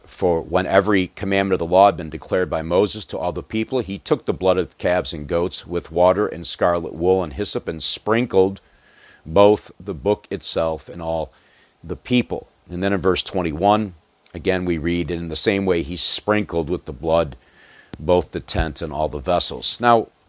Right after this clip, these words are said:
what is interesting about, uh, Hebrews nine, and how does this relate to paragraph number three? Well, because it says that, uh, it, dipping of the persons, or what we know as immersion, is not necessary. And why d-,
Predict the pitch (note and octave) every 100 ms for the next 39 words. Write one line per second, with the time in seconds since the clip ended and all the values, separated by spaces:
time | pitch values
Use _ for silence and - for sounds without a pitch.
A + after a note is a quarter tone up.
0 | _ - D3 A#2+ A#2 A2 - F#2+ E2+ E2
1 | F2 - _ - _ _ - F#2 E2+ D2
2 | G#2 F#2 F2 F2+ E2+ F2+ E2+ D2+ G2 F#2
3 | F2 G2+ F2+ E2 F#2 - D#2 G2 F2+ D#2
4 | E2 C#2+ - E2 C#2+ - G2+ F2 C#2+ F2
5 | F#2+ - _ _ - F2 A2 G2+ - -
6 | C#3+ G2+ F#2+ - - - - - - -
7 | - G2 F#2+ G#2 G2 - _ _ - C#2+
8 | G2 F#2+ C#3 C#3+ A2+ E2+ G2 G2+ F2+ -
9 | G2+ F#2 F#2+ F2+ E2+ - G2 E2+ F2 F2
10 | C#2+ E2 E2 D#2+ F2 G#2+ G#2+ - D2+ E2+
11 | G2+ - G2+ G2 F#2 F2 F2+ - F#2+ F2+
12 | F#2 - F2 C2 C2 D#2+ E2+ F#2+ B2+ C#3
13 | C3 - F#2+ E2+ D#2+